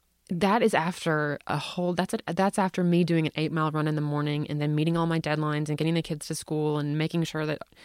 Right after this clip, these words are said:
da, da, you know, everything. And then we do the gymnastics thing, and then we get them home, and I get them fed, and then I, I successfully get them to bed. And it's,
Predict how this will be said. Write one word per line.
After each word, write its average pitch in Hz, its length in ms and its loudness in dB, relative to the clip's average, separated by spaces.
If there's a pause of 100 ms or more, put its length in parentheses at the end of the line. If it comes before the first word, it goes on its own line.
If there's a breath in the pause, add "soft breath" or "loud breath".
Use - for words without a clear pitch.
(300 loud breath)
da, 165 120 0
da, 165 80 2
you 151 120 2
know, 151 100 0 (120)
everything. 151 500 0 (460 loud breath)
And 190 120 0
then 190 200 6
we 180 140 2 (260)
do 254 120 2
the 247 100 4
gymnastics 202 480 0
thing, 170 240 2
and 170 100 -2
then 170 60 2
we 165 180 0
get 226 100 -2
them 208 140 2
home, 190 240 2
and 156 80 2
I 151 60 0
get 185 140 -2
them 190 180 0
fed, 180 260 2
and 170 120 2
then 170 120 2
I, 151 140 -2 (200)
I 185 120 -10 (100)
successfully - 600 -4
get 240 160 0
them 214 180 4
to 185 100 0
bed. 185 460 0 (380 loud breath)
And 214 120 -6
it's, - 260 -6